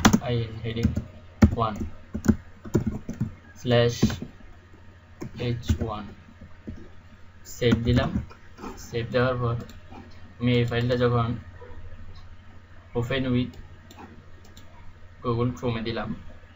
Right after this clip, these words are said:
দেখেন this is heading one, ঠিক আছে? আমি ওই যেখানে নোটপ্যাডে এইচটিএমএল ট্যাগের ভিতরে heading লিখছিলাম, ওই হেডিংটা কি এখানে শো করতেছে, কিন্তু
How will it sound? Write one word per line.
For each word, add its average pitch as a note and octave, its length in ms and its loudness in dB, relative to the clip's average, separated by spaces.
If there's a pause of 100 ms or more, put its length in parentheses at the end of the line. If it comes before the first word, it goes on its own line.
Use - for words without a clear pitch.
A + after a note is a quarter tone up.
(360)
দেখেন A#2+ 240 0 (280)
this A#2+ 220 2
is - 60 -6 (100)
heading B2 260 2 (140)
one, G#2+ 120 -4 (580)
ঠিক C3+ 160 -4
আছে? C3 180 -4
আমি C3 160 2
ওই B2 160 4
যেখানে B2+ 260 2 (160)
নোটপ্যাডে B2 340 2 (680)
এইচটিএমএল B2 520 2
ট্যাগের B2 300 6
ভিতরে B2+ 260 4 (500)
heading A#2+ 220 4 (100)
লিখছিলাম, A#2+ 360 0 (460)
ওই C3 160 2
হেডিংটা A#2+ 440 2
কি B2 80 0 (440)
এখানে B2 260 4
শো C3 140 0
করতেছে, A#2+ 400 -4
কিন্তু B2+ 140 2